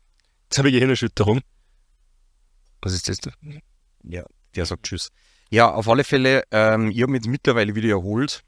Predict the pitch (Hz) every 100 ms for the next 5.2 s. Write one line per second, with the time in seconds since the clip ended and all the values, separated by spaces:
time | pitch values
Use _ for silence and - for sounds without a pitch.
0 | - - 101 101 101 107 98 98 - 101
1 | 98 95 85 98 95 87 92 90 101 110
2 | 104 - 120 123 - 101 - 110 104 104
3 | 104 107 101 - 117 127 - 110 92 95
4 | 117 _ _ _ _ _ _ 127 117 117
5 | 117 110